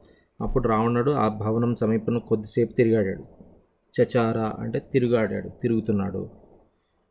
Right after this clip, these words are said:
గృహాద్ గృహం రాక్షసానాం ఉద్యానాని చ వానరః వీక్షమానో యసంత్రస్త ప్రాసాందాశ్చ చచా-, చచారసః. హనుమంతుడు అక్కడ రాక్షసుల ఒక్కొక్క ఇంటి నుండి వేరొక ఇంటికి వెళ్తూ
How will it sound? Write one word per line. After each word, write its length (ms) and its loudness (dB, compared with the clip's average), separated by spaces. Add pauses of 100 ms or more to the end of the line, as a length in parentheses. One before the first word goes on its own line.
(140)
గృహాద్ 380 4
గృహం 400 2
రాక్షసానాం 1000 0 (100)
ఉద్యానాని 1000 2
చ 20 0
వానరః 760 0
వీక్షమానో 880 0 (520)
యసంత్రస్త 1080 0
ప్రాసాందాశ్చ 1120 0
చచా-, 500 0 (220)
చచారసః. 960 -2 (2250)
హనుమంతుడు 440 2
అక్కడ 320 -4
రాక్షసుల 520 0
ఒక్కొక్క 340 0
ఇంటి 220 -2
నుండి 280 0
వేరొక 300 2
ఇంటికి 320 -2
వెళ్తూ 340 -2